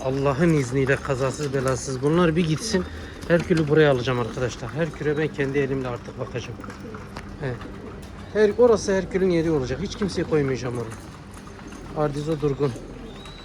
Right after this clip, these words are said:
O yemle memle alakası yok. Durgun. Hmm. Ufak bir durgunluk var onda.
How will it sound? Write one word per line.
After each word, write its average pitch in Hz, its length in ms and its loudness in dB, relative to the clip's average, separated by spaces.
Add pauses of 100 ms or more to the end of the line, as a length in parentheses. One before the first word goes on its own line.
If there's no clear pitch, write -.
(460)
O 147 200 0 (100)
yemle 147 320 2
memle 147 260 2
alakası 135 540 -2
yok. 131 140 -2 (960)
Durgun. 135 280 -2 (540)
Hmm. 135 280 -2 (1600)
Ufak 135 300 -2
bir 143 100 -2
durgunluk 131 460 -2
var 135 120 -2
onda. 117 200 -4